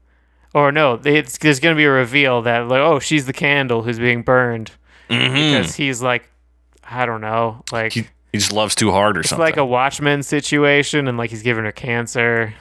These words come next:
Speaker 2: Right. Oh, yeah, like Doctor Manhattan.
Speaker 1: Yeah.
Speaker 2: Yeah, that's it, man.
Speaker 1: Something like that.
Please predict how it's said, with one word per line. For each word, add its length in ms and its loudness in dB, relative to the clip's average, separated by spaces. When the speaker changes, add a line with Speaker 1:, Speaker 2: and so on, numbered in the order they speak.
Speaker 2:
Right. 440 0
Oh, 320 2
yeah, 380 2
like 140 0
Doctor 260 0
Manhattan. 600 0
Speaker 1:
Yeah. 400 -2
Speaker 2:
Yeah, 240 0
that's 260 0
it, 180 0
man. 100 -4
Speaker 1:
Something 240 0
like 180 0
that. 420 -2